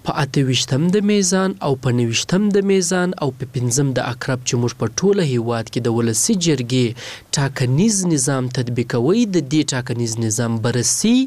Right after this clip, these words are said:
تحلیل، تحقیق او یوه مطالعه ده چې موږ هغه د مدیریتي د ذوب نکات یا تخنیکي مشکلات او یا هم نور هغه د قوت په نکات باندې موږ مو ب-،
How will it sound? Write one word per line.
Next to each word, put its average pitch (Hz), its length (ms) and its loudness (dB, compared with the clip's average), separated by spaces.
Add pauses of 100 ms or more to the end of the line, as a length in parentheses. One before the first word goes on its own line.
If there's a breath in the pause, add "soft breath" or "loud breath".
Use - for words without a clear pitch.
(760 loud breath)
تحلیل، 139 500 4 (600 soft breath)
تحقیق 190 680 2 (340 loud breath)
او 123 200 4
یوه 123 400 2 (560 loud breath)
مطالعه 165 800 2
ده 240 60 2 (120)
چې - 160 -2 (160)
موږ 196 560 0 (160)
هغه 139 180 0 (140)
د 123 80 2
مدیریتي 127 800 0 (300)
د 117 160 0
ذوب 226 340 0
نکات 180 560 -2
یا 127 100 2 (160)
تخنیکي 123 520 0
مشکلات 180 720 0 (100)
او - 20 0 (120)
یا 117 140 0
هم 120 240 -2
نور 233 260 2 (280 loud breath)
هغه 127 320 0 (500 loud breath)
د 127 160 -2
قوت 226 320 0
په 147 140 -4
نکات 127 340 -4
باندې 113 320 -4
موږ 120 100 0 (120)
مو 147 100 0
ب-، 151 320 -2